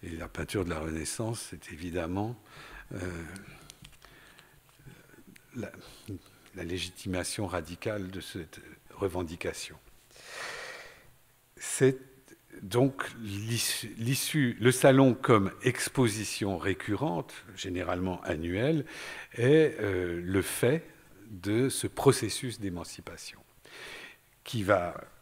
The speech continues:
être à un moment donné reconnu, euh, par, par exemple, euh, par Colbert. Colbert qui va instituer le, l'exposition des artistes français,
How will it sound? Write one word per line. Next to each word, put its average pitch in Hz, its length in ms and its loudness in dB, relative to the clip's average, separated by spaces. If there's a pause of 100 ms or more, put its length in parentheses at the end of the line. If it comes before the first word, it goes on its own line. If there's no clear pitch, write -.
(260)
être 95 560 -6
à 90 80 -2
un - 20 2
moment 87 300 2
donné 90 320 4
reconnu, 107 840 2 (280)
euh, 87 140 -12 (480)
par, 95 380 4
par 76 140 -6
exemple, 87 680 0 (460)
euh, - 100 -14 (760)
par - 200 -6
Colbert. 104 760 0
Colbert 104 500 -2
qui 98 140 -6
va 110 300 -4 (440)
instituer 123 840 0
le, 87 340 -4 (300)
l'exposition 107 920 0
des 87 220 0
artistes 87 500 -4
français, 131 540 -6